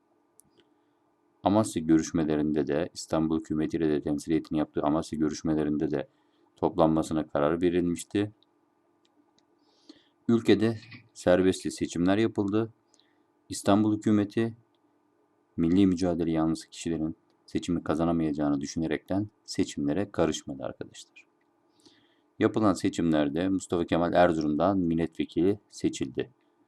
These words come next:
Son Osmanlı Mebusan Meclisi seçimlerinde. Mustafa Kemal'in hakkında tutuklanma kararı vardı. İstanbul'a gitmedi. Ee, İsta-, Ankara'da kaldı ve İstanbul'a gidecek milletvekilleriyle çeşitli toplantıları Ankara'da yaptı.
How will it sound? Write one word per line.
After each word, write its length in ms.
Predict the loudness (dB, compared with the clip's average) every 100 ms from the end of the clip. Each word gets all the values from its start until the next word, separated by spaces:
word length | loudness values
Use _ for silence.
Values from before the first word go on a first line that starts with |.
| _ _
Son 200 | -6 -2
Osmanlı 380 | -2 0 0 0
Mebusan 340 | -2 0 0
Meclisi 340 | 0 -2 -4 -10
seçimlerinde. 720 | -10 -6 -6 -4 -4 -6 -8 -14 _ _ _ _ _ _ _ _ _ _ _ _ _
Mustafa 340 | -6 2 2 2
Kemal'in 320 | 2 2 2
hakkında 420 | 0 0 0 0
tutuklanma 540 | -2 -8 0 2 2 0
kararı 340 | 0 0 2
vardı. 240 | 0 0 -2
İstanbul'a 500 | -2 0 0 0 -2
gitmedi. 680 | -4 -4 -2 2 2 0 -8 _ _ _ _ _ _ -8
Ee, 480 | -2 0 0 -2 -6 -16
İsta-, 300 | -18 -12 -12 0
Ankara'da 500 | 2 2 2 2 2
kaldı 500 | 2 2 0 -4 -6 -4
ve 80 | -4
İstanbul'a 480 | -2 0 2 2
gidecek 400 | 2 2 2 2
milletvekilleriyle 1000 | 2 0 -2 -4 -6 -4 -2 0 -2 -4 -2
çeşitli 440 | -4 -4 -6 -6
toplantıları 680 | -4 0 0 0 -2 -4 -4
Ankara'da 460 | 0 0 0 -2 0
yaptı. 400 | 0 -2 _ -14